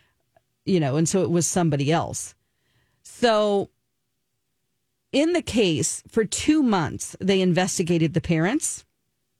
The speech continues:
And in that time, to me, if you've ever watched Dateline or anything, if police focus just in one area, then the real, it's a, every day, every moment that goes by,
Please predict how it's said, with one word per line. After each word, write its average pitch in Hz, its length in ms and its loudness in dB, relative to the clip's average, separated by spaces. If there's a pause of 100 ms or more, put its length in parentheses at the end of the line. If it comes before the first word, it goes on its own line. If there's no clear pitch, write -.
(720)
And 208 460 2 (120)
in 254 200 2
that 285 260 0
time, 180 440 0
to - 120 -2
me, 165 240 2
if 170 140 -4
you've 185 120 0
ever 190 200 -2
watched 185 340 -2
Dateline 208 460 -2
or 196 80 -2
anything, 175 580 -2
if - 220 -4
police 247 460 -2
focus 208 560 -2
just 208 420 -2
in 196 220 2
one 190 200 2
area, 208 680 0 (640)
then 202 480 2
the 214 100 2
real, 214 580 0
it's 196 160 -4
a, 214 180 0
every 226 300 0
day, 214 360 0
every 208 280 0
moment 202 320 2
that 208 80 2
goes 190 240 0
by, 185 440 0